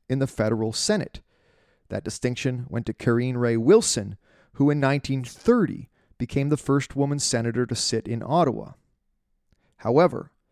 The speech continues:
in October two thousand nine, all of the Famous Five were posthumously made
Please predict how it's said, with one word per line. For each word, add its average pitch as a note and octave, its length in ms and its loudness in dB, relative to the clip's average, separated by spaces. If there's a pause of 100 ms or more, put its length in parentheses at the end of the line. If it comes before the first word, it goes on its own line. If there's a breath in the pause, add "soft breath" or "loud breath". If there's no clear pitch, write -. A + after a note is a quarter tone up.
(580)
in A#2 100 0
October - 680 2 (140)
two E3 160 2
thousand F3 600 2
nine, A#2 520 -2 (540)
all F3 420 8
of E3+ 140 2
the F3+ 80 8
Famous F3 480 2
Five B2+ 500 -2
were A#2 100 -2
posthumously D3 840 -2
made A2 500 -4